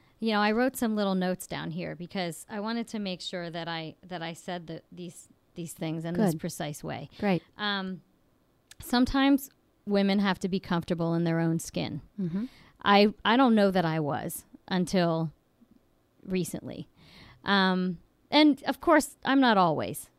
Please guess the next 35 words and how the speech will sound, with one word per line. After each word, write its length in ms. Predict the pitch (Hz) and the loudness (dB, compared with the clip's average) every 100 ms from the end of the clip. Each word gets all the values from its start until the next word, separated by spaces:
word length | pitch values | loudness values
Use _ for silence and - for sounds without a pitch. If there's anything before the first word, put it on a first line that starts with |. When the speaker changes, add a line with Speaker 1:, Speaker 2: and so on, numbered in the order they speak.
| _ | _
Speaker 1:
but 140 | 220 - | -2 -2
some 100 | 240 | 4
Speaker 2:
Right. 240 | 240 247 262 | 6 6 4
Speaker 1:
w-, 180 | 220 247 | -2 -2
there's 140 | 254 302 | 6 10
Speaker 2:
<laughs> 20 | |
Yeah, 180 | 330 381 | 12 12
Speaker 1:
moments, 360 | 339 330 339 | 12 12 12
yeah, 80 | 311 | 12
Speaker 2:
right. 260 | 339 262 269 | 10 10 6
Speaker 1:
yep. 180 | 359 466 | 4 2
Speaker 2:
Where 160 | - 269 | 0 2
you 160 | 269 269 | 4 6
digress. 600 | 277 269 233 226 - - | 6 6 8 6 6 0
Yep. 100 | 349 | 4
Speaker 1:
Right. 240 | 254 185 _ - - | 4 2 _ -20 6
But 140 | 277 | 8
you 100 | 294 | 10
have 240 | 302 330 320 | 8 6 4
to 120 | 320 | 0
give 320 | 240 269 277 | 0 2 4
yourself 580 | 285 277 - 247 233 - | 4 4 6 6 6 2
permission, 600 | - 247 240 254 - 170 | 0 6 6 6 4 -2
again, 500 | 170 175 208 185 135 156 | 0 2 2 0 -2 -8
to, 140 | - 202 | -4 -4
to 260 | - 233 | -2 -2
be 380 | 185 254 269 - 240 | 2 4 4 2 2
okay 400 | 240 - 247 285 | 2 4 2 4
with 160 | 269 | 4
who 100 | - | 2
you 280 | 233 190 175 | 0 2 0
are 360 | 160 143 156 180 | -2 -2 -6 -8
and 480 | - 196 190 190 180 - _ _ _ | -2 0 2 0 -2 -10 _ _ _
not 300 | - 226 226 | 2 4 4
necessarily 1040 | 233 214 208 - 208 202 196 196 185 190 | 2 0 -2 2 4 4 4 4 4 2